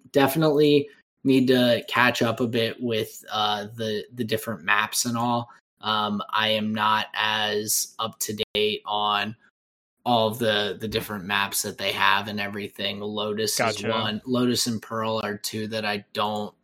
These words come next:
Speaker 2: Mm-hmm.
Speaker 1: remember, really. I think they're both pretty new. Uh,
Speaker 2: Yeah.
Speaker 1: and although I've seen Split a couple of times, I'm not, like,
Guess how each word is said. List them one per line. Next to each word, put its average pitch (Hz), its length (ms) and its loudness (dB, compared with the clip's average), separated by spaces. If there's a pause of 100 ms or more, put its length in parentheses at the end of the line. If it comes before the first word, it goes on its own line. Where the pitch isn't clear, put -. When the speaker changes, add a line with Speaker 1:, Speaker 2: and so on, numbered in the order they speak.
Speaker 2:
Mm-hmm. 135 140 0
Speaker 1:
remember, 107 1120 -2 (180)
really. 107 500 -2
I 104 120 -4
think 107 240 -8
they're 104 100 -6
both 104 300 -8
pretty 107 260 -8
new. 107 380 -6 (360)
Uh, 104 140 0
Speaker 2:
Yeah. 104 260 2
Speaker 1:
and 107 200 -6 (100)
although 117 320 0
I've 104 160 -4
seen 123 320 2
Split - 560 -4
a 110 100 -8
couple 113 360 -2
of 120 100 -6
times, 156 580 4
I'm 113 380 -2
not, 107 500 2
like, 104 480 -4